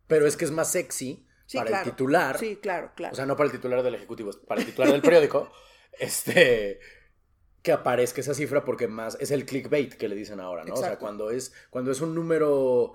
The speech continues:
Speaker 1: sorprendente y que te hace ver mal a la autoridad, más
Speaker 2: So-,
Speaker 1: gente lo lee.
Speaker 2: sobre todo con casos tan dramáticos como los que tuvimos esta
Speaker 1: Sí,
Speaker 2: semana,
Speaker 1: sí, sí, sí,
Speaker 2: ¿no?
Speaker 1: sí, sí,
Speaker 2: Entonces
Speaker 1: por supuesto,
Speaker 2: son
Speaker 1: por supuesto.
Speaker 2: historias donde tienes el nombre y el apellido, donde tienes a la familia, donde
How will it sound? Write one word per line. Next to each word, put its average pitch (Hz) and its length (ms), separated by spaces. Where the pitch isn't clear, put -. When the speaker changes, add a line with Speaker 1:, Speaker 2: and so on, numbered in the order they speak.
Speaker 1:
sorprendente 139 680
y - 40
que 123 100
te 135 100
hace 131 260
ver 131 180
mal 135 180
a 127 60
la 127 80
autoridad, 131 600
más 127 460
Speaker 2:
So-, - 60
Speaker 1:
gente 113 240
lo 117 80
lee. 170 220
Speaker 2:
sobre 277 280
todo 302 220
con 240 160
casos 247 340
tan 202 160
dramáticos 208 560
como 180 240
los 170 160
que - 80
tuvimos 175 380
esta 180 180
Speaker 1:
Sí, - 120
Speaker 2:
semana, 160 200
Speaker 1:
sí, 139 140
sí, 123 120
sí, 110 140
Speaker 2:
¿no? 208 220
Speaker 1:
sí, 196 60
sí, - 40
Speaker 2:
Entonces 131 80
Speaker 1:
por 190 120
supuesto, 202 180
Speaker 2:
son - 80
Speaker 1:
por 208 80
supuesto. 214 140
Speaker 2:
historias 226 500
donde 175 220
tienes 202 340
el 190 140
nombre 190 240
y 190 80
el 185 100
apellido, 214 480
donde 180 220
tienes 190 320
a 185 80
la 185 80
familia, 220 680
donde 175 360